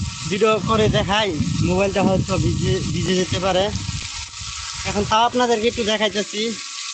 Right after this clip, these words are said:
আমার কাছে একটু সন্দেহজনক মনে হচ্ছে, তাই আপনারা কেউ যদি বলতে পারেন, অবশ্যই, অবশ্যই বলে যাবেন। বৃষ্টি হচ্ছে, আপনারা একটু শব্দ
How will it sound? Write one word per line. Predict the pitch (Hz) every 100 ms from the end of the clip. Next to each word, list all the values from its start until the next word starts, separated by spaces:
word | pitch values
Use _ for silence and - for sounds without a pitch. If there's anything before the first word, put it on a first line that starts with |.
| - - - - - - -
আমার | 180 185 180
কাছে | 170 190 190 - -
একটু | - 185 180 -
সন্দেহজনক | 202 190 185 170 185 185 - 180
মনে | 185 175
হচ্ছে, | 170 - 208 220 - - - - - - - - -
তাই | 170 185
আপনারা | - 190 185
কেউ | 196 185
যদি | 170 170 175
বলতে | 196 220
পারেন, | 214 180 131 - - - - - - - - - -
অবশ্যই, | 185 190 196 190
অবশ্যই | 190 - 214 196 147 165
বলে | 185 180
যাবেন। | 147 127 - - - - - - - - - -
বৃষ্টি | 170 196 214
হচ্ছে, | 202 - 202 226 220 - - 180
আপনারা | 202 190 190 190
একটু | 196 196 180
শব্দ | 185 175